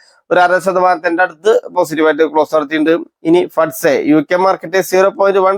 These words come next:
ത്രീ പെർസെന്റേജ് നെഗറ്റീവാണ്, just ഫ്ലാറ്റ് എന്ന് വേണമെങ്കിൽ പറയാം. സെക്സി ഫോർട്ടീൻ ഫ്രാൻസ് മാർക്കറ്റ് സീറോ പോയിന്റ് സീറോ ടു പെർസെന്റേജ് നെഗറ്റീവാണ്, just ഫ്ലാറ്റ്. ഡാക്സ് ജർമ്മൻ മാർക്കറ്റ് സീറോ പോയിന്റ് വൺ ത്രീ പെർസെന്റേജ് നെഗറ്റീവാണ്, അതും just ഫ്ലാറ്റ് എന്ന് പറയാൻ പറ്റുള്ളൂ.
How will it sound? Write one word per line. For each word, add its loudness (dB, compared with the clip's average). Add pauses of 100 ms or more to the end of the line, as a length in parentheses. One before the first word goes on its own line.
ത്രീ 0 (140)
പെർസെന്റേജ് -2
നെഗറ്റീവാണ്, 0 (100)
just -4
ഫ്ലാറ്റ് 0
എന്ന് -2
വേണമെങ്കിൽ 0
പറയാം. -2 (420)
സെക്സി -2 (100)
ഫോർട്ടീൻ 0 (220)
ഫ്രാൻസ് -2
മാർക്കറ്റ് -2 (480)
സീറോ 2 (100)
പോയിന്റ് 0 (100)
സീറോ 0 (200)
ടു 2 (140)
പെർസെന്റേജ് -2 (200)
നെഗറ്റീവാണ്, 0
just -4 (120)
ഫ്ലാറ്റ്. -2 (600)
ഡാക്സ് 0 (140)
ജർമ്മൻ 0
മാർക്കറ്റ് 0 (380)
സീറോ 2
പോയിന്റ് 2
വൺ 0 (100)
ത്രീ 0
പെർസെന്റേജ് 0 (160)
നെഗറ്റീവാണ്, -2 (100)
അതും -2
just -2 (100)
ഫ്ലാറ്റ് 0
എന്ന് -2
പറയാൻ 0
പറ്റുള്ളൂ. -2